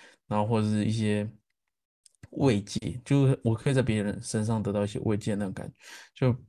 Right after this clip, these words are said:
可能别人拍拍我肩膀说：“诶，你，你已经做得很好。”但我就会一直，一直觉得，我一直内心会一直有点半谴责自己说：“诶，其实我好像不够好，不够好，然后我要再更努力一点。”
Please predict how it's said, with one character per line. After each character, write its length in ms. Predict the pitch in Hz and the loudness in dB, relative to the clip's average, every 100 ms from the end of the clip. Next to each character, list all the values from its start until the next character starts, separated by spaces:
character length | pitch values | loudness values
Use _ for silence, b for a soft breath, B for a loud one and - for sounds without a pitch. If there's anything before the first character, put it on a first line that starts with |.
| _ - | _ -2
可 100 | 110 | 2
能 180 | 113 110 | 2 2
别 180 | 120 | 4
人 120 | 131 113 | 4 4
拍 160 | 113 113 | 4 6
拍 100 | 117 | 4
我 140 | 104 | 4
肩 160 | 104 101 | 2 -2
膀 160 | 95 | -2
说 120 | 95 95 | -2 -2
：“诶， 180 | 98 - _ | -2 -6 _
你， 120 | - 107 - | -4 -4 2
你 180 | 123 127 | 6 6
已 40 | |
经 220 | 120 120 | 6 2
做 200 | 120 110 | 4 2
得 80 | 95 | 0
很 160 | 98 98 | -4 -8
好。” 240 | 98 - b b b b | -8 -10 b b b b
但 120 | 147 139 | 0 2
我 160 | - 107 | 4 4
就 180 | 127 147 | 4 4
会 140 | 143 | 4
一 60 | 139 | 4
直， 280 | 123 104 - _ _ - - _ _ - | 2 -2 -4 _ _ -20 -20 _ _ 2
一 100 | 165 | 4
直 100 | 123 | 4
觉 160 | 107 101 | 4 2
得， 220 | 101 - | 2 -2
我 200 | - 123 | 2 4
一 40 | 160 | 4
直 260 | 160 123 - | 4 2 2
内 240 | 147 135 | 2 2
心 220 | 117 117 | 2 0
会 160 | 123 127 | 2 2
一 60 | |
直 120 | 110 104 | 2 0
有 60 | |
点 180 | 104 110 - _ | 0 -2 -4 _
半 220 | - 120 104 | -4 -4 -4
谴 260 | - 101 95 | -10 -10 -8
责 200 | 98 95 | -4 -4
自 160 | - | -4
己 120 | 104 | -4
说 360 | - - 98 123 b b b b - | -4 -6 -6 -6 b b b b -4
：“诶， 100 | 117 | -2
其 140 | 117 | 2
实 80 | 117 | 2
我 160 | 113 | 2
好 100 | 104 | 0
像 240 | 95 113 98 | -2 -4 -2
不 120 | 98 | -4
够 180 | - 101 | 0 -2
好， 180 | - - | -2 -6
不 140 | - | -6
够 160 | 95 95 | -4 -4
好， 300 | - - _ | -6 -10 _
然 100 | 107 | -6
后 80 | 104 | -2
我 140 | 104 98 | 0 0
要 60 | |
再 100 | 104 | 0
更 240 | 101 107 98 | 0 0 -2
努 160 | 92 | -6
力 120 | 110 | -6
一 60 | 101 | -4
点。” 180 | 92 | -6